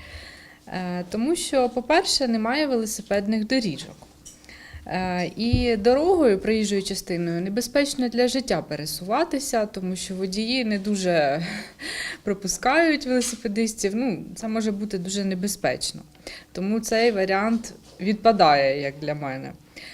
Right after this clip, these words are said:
Е, тротуари, е, ну, якими <laughs> доводиться пересуватись, вони часто зі зруйнованим асфальтом, теж не дуже комфортно їхати велосипедом.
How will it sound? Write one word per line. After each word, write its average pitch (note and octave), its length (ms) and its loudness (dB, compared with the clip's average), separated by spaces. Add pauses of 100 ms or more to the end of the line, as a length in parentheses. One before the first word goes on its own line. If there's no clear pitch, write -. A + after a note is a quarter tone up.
(380)
Е, F3+ 460 0
тротуари, C4+ 640 2 (280)
е, E3 600 -2
ну, G#3+ 120 -2
якими F3 540 2 (120)
<laughs> - 120 -10
доводиться A#3 640 8
пересуватись, F#3+ 880 2
вони D4+ 460 0
часто D4+ 540 2
зі A3+ 160 0
зруйнованим F3+ 800 0
асфальтом, C4+ 720 0
теж A#3 300 2
не G3 100 -4
дуже G3+ 220 -4
комфортно G#3 600 -4 (480)
їхати F3+ 320 -4
велосипедом. D#3+ 720 -4